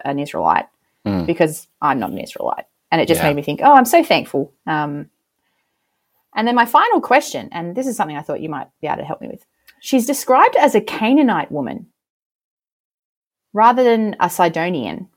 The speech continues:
Speaker 1: from,
Speaker 2: Mm.
Speaker 1: like, Sidon,
Speaker 2: Mm.
Speaker 1: which means she was of a des-, a descendant fr-, of people who were never fully destroyed by the Israelites when they moved into the Promised Land. Am I right?
Speaker 2: Yeah.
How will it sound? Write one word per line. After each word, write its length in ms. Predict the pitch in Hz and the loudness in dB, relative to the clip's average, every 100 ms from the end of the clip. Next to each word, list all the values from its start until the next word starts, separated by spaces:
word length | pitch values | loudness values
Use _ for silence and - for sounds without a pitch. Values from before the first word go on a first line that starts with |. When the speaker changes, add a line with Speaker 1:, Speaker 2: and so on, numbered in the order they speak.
| _ | _
Speaker 1:
from, 200 | - 165 | 0 0
Speaker 2:
Mm. 60 | |
Speaker 1:
like, 240 | 131 - - | 0 -4 -10
Sidon, 520 | - 160 160 - 196 - _ _ - | -2 2 2 0 -8 -12 _ _ -2
Speaker 2:
Mm. 200 | 143 143 | 0 2
Speaker 1:
which 180 | - - | 0 2
means 280 | 226 220 - | 2 2 -2
she 400 | - 262 302 320 | -4 -2 0 2
was 400 | 254 220 - - _ _ - | 2 0 -6 -16 _ _ -2
of 260 | 226 277 269 214 | 4 4 2 0
a 80 | |
des-, 240 | 202 190 - | 0 -2 -4
a 80 | 202 | -2
descendant 480 | 196 214 269 320 - | -2 0 0 -2 -6
fr-, 120 | - - | -12 -4
of 240 | 190 180 | -4 -4
people 400 | - 208 202 160 | 0 0 2 0
who 200 | 156 175 | 2 2
were 120 | 165 165 | 4 2
never 320 | 180 208 214 | 2 0 0
fully 380 | 214 208 196 185 | 0 2 4 4
destroyed 680 | 160 160 - 160 151 139 | 2 -2 -2 0 2 2
by 140 | 143 139 | 2 2
the 100 | 135 | 0
Israelites 380 | 123 113 - - | -2 -2 -2 -2
when 120 | 151 | -6
they 100 | 147 | -6
moved 240 | 147 151 | -8 -8
into 140 | 156 - | -10 -10
the 80 | |
Promised 340 | - 143 123 - | -8 -8 -8 -12
Land. 280 | 131 - - _ | -12 -14 -18 _
Am 80 | 240 | -6
I 60 | 339 | 0
right? 180 | 185 | 2
Speaker 2:
Yeah. 80 | 123 | 2